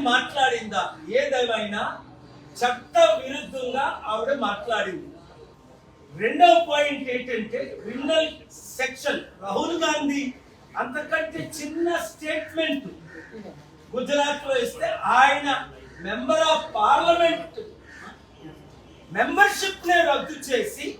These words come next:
మోదీని ఇంకొక మోదీ కుటుంబంతో కంపేర్ చేశాడని రెండు సంవత్సరాలు జైలు శిక్ష విధించి నోటీస్ ఇవ్వకుంటే,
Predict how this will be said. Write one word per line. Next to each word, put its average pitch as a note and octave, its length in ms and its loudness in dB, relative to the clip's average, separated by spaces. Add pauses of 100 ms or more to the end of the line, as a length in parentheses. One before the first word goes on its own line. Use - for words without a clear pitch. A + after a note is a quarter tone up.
(760)
మోదీని D4 440 2 (100)
ఇంకొక C4+ 300 -4 (100)
మోదీ C#4+ 240 -4 (120)
కుటుంబంతో B3+ 540 -6 (140)
కంపేర్ - 460 -4
చేశాడని - 580 -4 (1000)
రెండు F4 320 4 (200)
సంవత్సరాలు E4+ 680 2 (220)
జైలు G4+ 300 4 (100)
శిక్ష F4+ 220 -8 (160)
విధించి A3+ 520 -12 (2250)
నోటీస్ F#4 600 6
ఇవ్వకుంటే, D#4+ 680 4